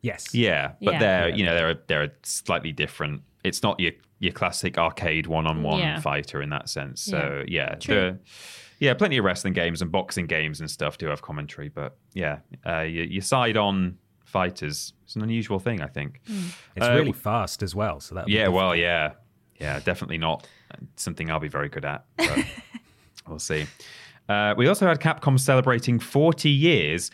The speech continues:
Speaker 2: with a digital theme park.
Speaker 3: I have so many question
Speaker 1: Mm.
Speaker 3: marks.
Speaker 2: Yeah, um, they, so they said they will announce their fiftieth anniversary.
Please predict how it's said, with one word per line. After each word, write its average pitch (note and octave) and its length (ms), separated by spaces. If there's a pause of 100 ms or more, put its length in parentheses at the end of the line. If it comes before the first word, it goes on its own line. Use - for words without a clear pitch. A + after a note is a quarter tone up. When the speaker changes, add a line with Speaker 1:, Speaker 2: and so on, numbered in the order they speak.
(140)
Speaker 2:
with A#2 180
a C3 60
digital F3 640
theme F3+ 480
park. E2+ 580
Speaker 3:
I G#3+ 60
have G#3+ 180
so G#3 140
many G#3+ 200
question G3 460
Speaker 1:
Mm. G#3+ 40
Speaker 3:
marks. F3+ 400
Speaker 2:
Yeah, D3+ 520
um, C#3+ 540
they, C#3+ 240
so C#3 180
they B2+ 120
said C3 200
they B2+ 60
will A#2 140
announce B2+ 280
their A2 160
fiftieth D3 340
anniversary. F2 840